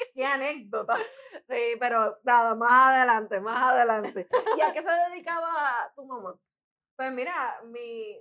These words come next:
Speaker 1: mi mamá era secretaria.
Speaker 2: Ujú.
Speaker 1: Ella trabajaba en la oficina de un ortotista protetista y estuvo trabajando ahí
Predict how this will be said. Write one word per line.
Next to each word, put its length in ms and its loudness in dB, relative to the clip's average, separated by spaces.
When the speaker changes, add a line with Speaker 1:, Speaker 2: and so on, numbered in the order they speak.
Speaker 1:
mi 140 -12
mamá 320 -6
era 500 -8
secretaria. 600 -6
Speaker 2:
Ujú. 280 -18
Speaker 1:
Ella 260 -4
trabajaba 1040 -6
en 280 -12
la 120 -8
oficina 580 -14
de 320 -12
un 120 -18
ortotista 540 -12
protetista 680 -10
y 80 -4
estuvo 340 -10
trabajando 480 -8
ahí 480 -10